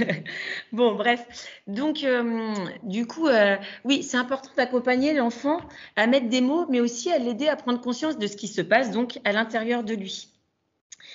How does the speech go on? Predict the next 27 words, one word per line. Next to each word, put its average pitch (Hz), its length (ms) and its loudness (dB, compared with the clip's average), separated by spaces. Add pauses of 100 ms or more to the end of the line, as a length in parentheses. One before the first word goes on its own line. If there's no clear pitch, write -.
(160)
Alors, 233 280 2
je - 80 -12
vais 220 100 -4
vous 233 100 0
montrer 269 400 -2
un, 220 320 0
un 196 160 -2
petit 262 400 -8
dessin 240 420 -2
après. 202 460 -2 (1500)
Enfin, 185 120 -6
c'est 190 140 -4
plus 196 320 -12
un 180 40 -12
dessin, 170 340 -6
mais 175 260 -4
c'est, - 420 -10 (500)
voilà, 208 240 4 (120)
c'est - 120 -4
notre 233 200 2
petit 254 260 -6
cerveau. 220 580 -2 (500)
Et, 302 380 2
euh, 208 340 6
ce 202 160 -8
petit 247 300 -8
cerveau, 247 520 0